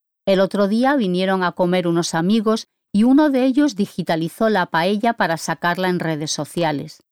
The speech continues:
Significa que en esta tarea de digitalización de la realidad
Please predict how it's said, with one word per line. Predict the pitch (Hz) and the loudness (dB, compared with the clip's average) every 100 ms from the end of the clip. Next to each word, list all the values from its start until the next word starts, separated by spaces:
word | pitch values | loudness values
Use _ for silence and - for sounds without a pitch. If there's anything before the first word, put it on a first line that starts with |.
| _ - | _ -2
Significa | 220 226 233 285 294 302 | 2 4 4 2 2 0
que | 285 214 | 0 0
en | |
esta | 233 - 262 | 0 0 -2
tarea | - 208 196 202 214 | 0 0 0 0 0
de | 190 | 0
digitalización | 175 185 190 160 160 160 - 165 208 196 175 | -2 -6 -8 -6 -4 -4 -6 -4 0 0 0
de | 170 | -2
la | 160 | -4
realidad | 156 170 160 156 196 | -2 -4 -4 -2 -2